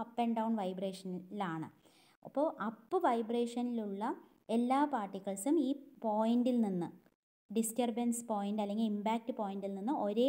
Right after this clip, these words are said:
ഡിസ്റ്റൻസിലുള്ള എല്ലാ water പാർട്ടിക്കിളും ഒരേ stage of vibrationൽ-ിലായിരിക്കും. ആ,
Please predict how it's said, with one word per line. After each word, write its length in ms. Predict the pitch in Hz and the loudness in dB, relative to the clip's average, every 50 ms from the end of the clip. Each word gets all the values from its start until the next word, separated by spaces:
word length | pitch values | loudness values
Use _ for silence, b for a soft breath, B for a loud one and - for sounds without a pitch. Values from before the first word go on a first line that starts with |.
| 320 302 285 | 4 2 0
ഡിസ്റ്റൻസിലുള്ള 680 | 247 - - - 240 240 233 240 240 226 226 233 226 | -2 -2 -4 -2 -2 -2 -2 -2 -2 -2 -2 0 0
എല്ലാ 380 | 208 202 202 214 220 233 254 | 0 0 -2 -2 -2 -2 -2
water 360 | 277 269 226 208 196 208 214 202 | 0 0 0 -2 -2 -4 -6 -6
പാർട്ടിക്കിളും 600 | - 185 180 175 - 180 175 - 170 196 302 - - B B B B B B B B | -6 -6 -8 -8 -8 -12 -12 -10 -6 -6 -6 -6 -8 B B B B B B B B
ഒരേ 320 | - 208 208 226 240 269 294 285 - | 0 0 2 4 4 2 2 0 -2
stage 480 | - - 226 208 220 233 254 226 240 240 277 | -2 -2 0 0 2 0 0 0 0 0 0
of 80 | 440 - - 208 | -2 -2 -2 -2
vibrationൽ-ിലായിരിക്കും. 960 | 196 190 185 180 190 190 190 185 - 196 185 180 165 156 147 147 147 165 151 - - _ _ _ _ _ _ _ _ _ _ _ _ _ _ 175 | -2 -2 -2 -4 -4 -4 -4 -4 -4 -4 -4 -4 -4 -4 -6 -8 -8 -10 -12 -12 -14 _ _ _ _ _ _ _ _ _ _ _ _ _ _ -6
ആ, 60 | 180 | -4